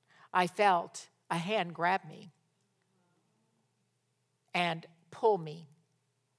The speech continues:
to safety. And I looked up, and it was this girl that I, I didn't know very well. Her name was Debbie. I do remember that.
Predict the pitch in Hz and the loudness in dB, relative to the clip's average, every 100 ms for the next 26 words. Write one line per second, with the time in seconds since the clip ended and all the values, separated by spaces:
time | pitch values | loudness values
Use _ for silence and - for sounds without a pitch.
0 | _ _ - 175 175 170 - - - _ | _ _ -10 -6 -4 -6 -10 -20 -20 _
1 | _ _ _ _ _ - - - 175 180 | _ _ _ _ _ -20 -14 -6 0 0
2 | 202 226 190 185 185 - _ _ _ _ | 0 2 2 2 0 -10 _ _ _ _
3 | _ - _ - 180 185 170 180 - 202 | _ -20 _ -2 -2 -2 -2 -4 0 2
4 | 170 190 185 185 202 175 208 190 185 196 | 2 2 2 2 0 0 0 0 -4 -4
5 | 165 160 196 165 165 185 151 131 170 156 | -6 -4 -4 -4 -6 -10 -10 -6 -6 -6
6 | 156 175 160 170 160 151 143 139 139 151 | -12 -10 -10 -8 -10 -12 -14 -12 -8 -8
7 | 143 | -8